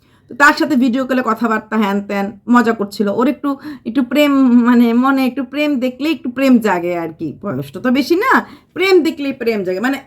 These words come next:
এত আঘাতের পরও, এত ভীমরুলের ঠোঁটের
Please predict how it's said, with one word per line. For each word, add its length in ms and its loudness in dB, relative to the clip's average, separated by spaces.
এত 260 -2
আঘাতের 580 2
পরও, 540 -2
এত 300 -4
ভীমরুলের 680 2
ঠোঁটের 260 -2